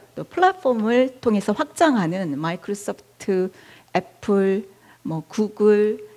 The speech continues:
뭐 이러한 기업들, 여러분 아시는 기업들이 이제 위를 차지했습니다. 사실 삼성이 십 위 안에 들었었습니다. 몇 년 전까지만 해도. 근데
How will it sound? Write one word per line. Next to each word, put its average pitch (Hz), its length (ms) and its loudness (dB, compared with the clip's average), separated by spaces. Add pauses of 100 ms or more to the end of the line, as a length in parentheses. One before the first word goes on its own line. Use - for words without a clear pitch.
(100)
뭐 - 140 -16
이러한 214 800 -2
기업들, 190 440 -2
여러분 156 220 -8
아시는 175 400 -8
기업들이 220 720 -6
이제 139 140 -10
위를 143 180 -8
차지했습니다. 240 600 -10
사실 294 220 -6
삼성이 370 460 0
십 - 200 2
위 508 60 4
안에 453 160 2
들었었습니다. 196 840 2
몇 151 160 8
년 220 160 12
전까지만 156 580 4
해도. - 200 -4
근데 202 240 2